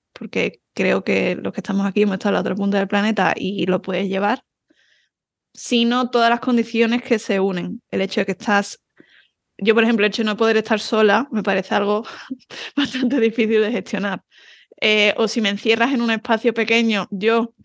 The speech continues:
<laughs> que soy como un perrito al que tienes que sacar X veces al día, <laughs> si no me pongo muy nerviosa, me parece duro. Entonces creo que a nivel mental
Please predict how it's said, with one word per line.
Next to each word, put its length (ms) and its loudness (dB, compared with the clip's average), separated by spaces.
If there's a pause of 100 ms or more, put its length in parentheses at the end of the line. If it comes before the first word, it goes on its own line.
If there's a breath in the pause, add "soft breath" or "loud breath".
(100)
<laughs> 260 -8
que 120 0
soy 140 -2
como 220 0
un 60 -2
perrito 380 2
al 80 0
que 100 0
tienes 200 -4
que 80 -4
sacar 240 2
X 200 -2
veces 240 0
al 120 2
día, 240 4
<laughs> 0 -
si 240 0
no 180 0
me 100 0
pongo 220 2
muy 180 2
nerviosa, 640 0 (840 loud breath)
me 180 2
parece 320 2
duro. 340 0 (420)
Entonces 480 2
creo 240 2
que 80 -2
a 40 0
nivel 300 0
mental 600 2